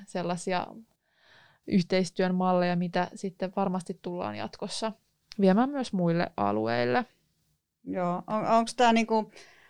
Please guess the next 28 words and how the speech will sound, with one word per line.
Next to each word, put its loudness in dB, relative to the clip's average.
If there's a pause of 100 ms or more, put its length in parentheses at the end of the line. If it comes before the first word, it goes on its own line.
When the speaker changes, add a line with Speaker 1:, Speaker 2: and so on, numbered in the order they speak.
(280)
Speaker 2:
tuonut 6
jotain 4
semmoista, 2
mitä, 2
mitä 2
ette 2
oo 2
ehkä -2
ennen 2
osanneet -2
edes -2
ajatella, 0 (200)
että -8
mikä 2
on 0
tämmöisessä -2
kaupunkikehittämisessä -2
tärkeetä? -4 (640)
Et -12
on, -6
onks -4
niinku 0
tullut 2
jotakin 0
yllätyksiä? -2 (880)
Speaker 1:
Ei 0
ehkä -4
varsinaisia 0